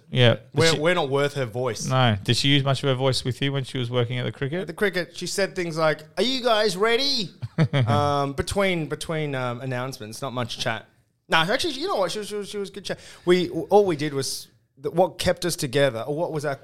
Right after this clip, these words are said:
Speaker 2: our common sort of conversation topic was you. Like, we
Speaker 1: Yeah.
Speaker 2: really had nothing else to talk
Speaker 1: <laughs>
Speaker 2: about.
Speaker 1: Yeah.
Speaker 2: "I know Swanee. I know Swanee too. Oh,
Speaker 1: Yeah.
Speaker 2: yeah. I do a podcast with him. I lived with him in the jungle
Speaker 1: Mm.
Speaker 2: for forty days."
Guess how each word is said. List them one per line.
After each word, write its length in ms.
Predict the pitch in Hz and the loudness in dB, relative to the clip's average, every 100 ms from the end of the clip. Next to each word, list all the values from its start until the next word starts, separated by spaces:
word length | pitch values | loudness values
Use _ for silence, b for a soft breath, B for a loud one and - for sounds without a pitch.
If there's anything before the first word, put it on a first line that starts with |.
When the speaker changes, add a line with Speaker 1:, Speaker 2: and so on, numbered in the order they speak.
| - - | -10 -6
Speaker 2:
our 120 | 143 | -6
common 440 | - 175 170 147 | -4 -4 -2 -4
sort 160 | 139 131 | -6 -8
of 160 | 117 | -10
conversation 520 | - 139 123 127 127 127 | -10 -8 -2 0 0 -2
topic 220 | 120 - - _ _ _ | -4 -6 -14 _ _ _
was 160 | 127 120 | -6 0
you. 240 | 139 107 | 0 0
Like, 200 | - 113 | -2 -4
we 140 | 120 127 | -2 2
Speaker 1:
Yeah. 120 | 113 | 2
Speaker 2:
really 160 | 135 143 | 2 -2
had 120 | 131 | -4
nothing 240 | 131 123 | -6 -8
else 140 | 120 117 | -10 -8
to 20 | |
talk 160 | 120 131 | -2 0
Speaker 1:
<laughs> 60 | 123 | 4
Speaker 2:
about. 60 | 151 | 6
Speaker 1:
Yeah. 140 | 113 104 - | 6 4 2
Speaker 2:
"I 160 | 226 254 | 0 2
know 120 | 214 | 0
Swanee. 280 | - 190 196 - | -2 -4 -4 -2
I 140 | 220 | 0
know 160 | 226 208 | 2 0
Swanee 300 | 202 202 180 | -2 -2 -4
too. 340 | 160 202 123 117 B - - 117 | -4 -4 -6 -10 B -20 -4 6
Oh, 140 | 123 | 6
Speaker 1:
Yeah. 60 | 127 | 6
Speaker 2:
yeah. 220 | 151 190 - - | 2 -2 0 4
I 80 | |
do 80 | 226 | 4
a 40 | 208 | 4
podcast 380 | 196 202 190 | 0 0 -2
with 100 | 160 | -4
him. 80 | 135 b b b _ _ | -8 b b b _ _
I 400 | 170 196 185 175 165 | 4 4 4 2 2
lived 240 | 185 175 | 0 0
with 140 | 175 | -2
him 100 | 165 | -2
in 60 | 156 | -2
the 60 | 135 | -2
jungle 360 | 165 147 143 | 0 2 4
Speaker 1:
Mm. 40 | 117 | 2
Speaker 2:
for 180 | 135 127 | 0 -2
forty 280 | 143 135 | -4 -4
days." 360 | 123 107 - | -6 -10 -12